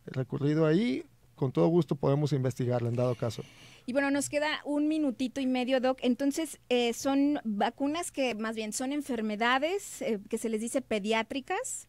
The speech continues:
Speaker 2: pero como no es un cien por ciento que te tengan que dar de niño, pero las vacunas ayudan muchísimo, por supuesto.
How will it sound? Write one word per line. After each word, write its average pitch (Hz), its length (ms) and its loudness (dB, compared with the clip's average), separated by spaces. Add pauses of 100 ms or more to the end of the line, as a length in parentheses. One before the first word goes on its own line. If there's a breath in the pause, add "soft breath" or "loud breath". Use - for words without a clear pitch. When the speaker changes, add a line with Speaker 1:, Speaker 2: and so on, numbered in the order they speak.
Speaker 2:
pero 269 480 0 (280)
como 185 680 -2
no 214 180 -2
es - 320 -4
un 240 280 -4 (340)
cien 277 340 -2
por 233 140 -10
ciento 208 340 -8
que 226 100 -10
te 180 160 -8
tengan 190 360 -10
que 208 120 -6
dar 190 180 -4
de 214 100 -8
niño, 254 300 -2
pero 202 200 -6
las 180 180 -4
vacunas 180 460 -10
ayudan 175 320 -10
muchísimo, 247 500 -6
por 180 140 -14
supuesto. - 440 -12